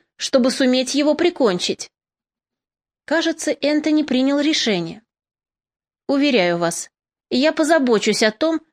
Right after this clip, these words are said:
чтобы деятельность моего сына прекратилась», сказал он.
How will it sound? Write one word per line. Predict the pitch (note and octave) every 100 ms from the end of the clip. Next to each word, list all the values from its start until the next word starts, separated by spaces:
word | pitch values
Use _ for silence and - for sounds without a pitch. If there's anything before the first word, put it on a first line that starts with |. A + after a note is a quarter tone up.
| _
чтобы | - - C#4 C4+
деятельность | A3+ C4 A3+ A#3+ A#3 A3+ A#3+
моего | B3 A#3+ B3+
сына | - D4+ D4+
прекратилась», | D4+ D#4+ D#4+ E4+ - G#3+ F3+ F3+ - _ _
сказал | - G3+ F3+ F#3 F3+
он. | F3